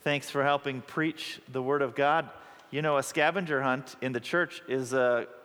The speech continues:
quite an interesting idea. There are lots of things we could find, uh, in this church and many churches that point to Christ. Uh, so three of them we found. Many more are still out there, I suspect. Uh, but the main piece, of course, now is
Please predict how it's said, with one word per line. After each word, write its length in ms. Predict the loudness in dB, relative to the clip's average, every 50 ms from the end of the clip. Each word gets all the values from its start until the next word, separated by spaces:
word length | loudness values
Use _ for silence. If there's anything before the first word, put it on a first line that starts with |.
| -20 -20 -6
quite 260 | 0 2 2 4 2
an 120 | 0 0
interesting 640 | -2 -2 -2 0 2 2 2 0 -2 -4 -6 -2 0
idea. 440 | 0 2 2 2 2 4 4 4 4
There 200 | 2 2 2 2
are 140 | 2 2 2
lots 280 | 2 2 0 0 -2 -8
of 80 | -6
things 220 | -6 -6 -6 -4 -6
we 100 | -4 -4
could 160 | -4 -4 -2
find, 420 | 0 2 2 2 2 0 -2 -6 -12 -18 -20 -20 -20 -10 -2
uh, 380 | 0 2 4 4 4 4 2 2
in 140 | 0 -2 -2
this 240 | -2 -2 -4 -4 -4
church 380 | -2 0 0 0 -2 -4 -6 -4
and 240 | -4 -2 -2 -2 -2
many 240 | -2 -2 -2 -2 -6
churches 500 | -4 -4 -4 -4 -4 -4 -6 -6 -4 0
that 300 | 2 2 2 2 0 -6 -16 -20 -20 -20 -10
point 280 | -2 -2 0 0 -2 -4
to 100 | -8 -10
Christ. 600 | -8 -2 0 2 2 2 2 -2 -6 -10 -12 -16 -18 -20 -20 -20 -18 -6 -2
Uh, 380 | 0 2 2 2 2 2 0
so 400 | -2 -4 -2 0 0 0 0 -2 -6 -12 -20 -18
three 300 | -6 -2 0 0 2 0
of 80 | 2
them 260 | 0 0 0 -2 -4 -10 -16 -20 -16 -6
we 140 | -4 -4 -4
found. 420 | 0 2 2 4 4 2 0 -2 -8 -14 -20 -20 -18 -6
Many 240 | -2 0 0 0 0
more 340 | 0 0 2 2 2 0 -2 -4 -2
are 120 | -2 -2
still 260 | -2 0 0 0 2 2
out 160 | 2 2 2
there, 160 | 0 2 2
I 80 | 2 0
suspect. 640 | -2 -6 -10 -8 -2 0 0 0 0 -2 -10 -20 -20 -20 -20 -8 -2
Uh, 160 | 0 0 2
but 220 | 2 0 -2 0 -2
the 100 | -4 -2
main 480 | 0 0 0 0 0 0 -2 -4 -6
piece, 380 | -6 -6 -4 -4 -4 -4 -4 -6
of 120 | -8 -8
course, 360 | -4 0 0 0 0 -2 -4 -2
now 260 | 0 0 0 0 0
is 420 | 0 0 0 -2 -4 -8 -12 -14